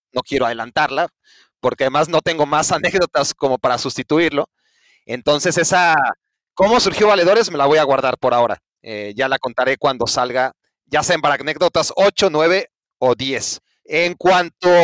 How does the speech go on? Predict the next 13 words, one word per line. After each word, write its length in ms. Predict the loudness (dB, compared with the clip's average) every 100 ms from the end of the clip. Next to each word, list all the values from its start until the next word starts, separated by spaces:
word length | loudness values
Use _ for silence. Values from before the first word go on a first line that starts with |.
| 6
a 480 | 4 4 4 4 2
si 240 | 0 -2 -4
soñé 560 | 0 0 0 0 0
con 260 | 0 -2 -2
que 180 | -2 -2
algún 380 | 0 2 0 0
futbolista 680 | 0 2 2 -2 0 0 2
de 240 | 0 2
Valedores 500 | 2 4 4 4 2
debutara 380 | 0 0 0 0
en 60 |
primera, 340 | 0 0 0 0
sí, 240 | -4 -8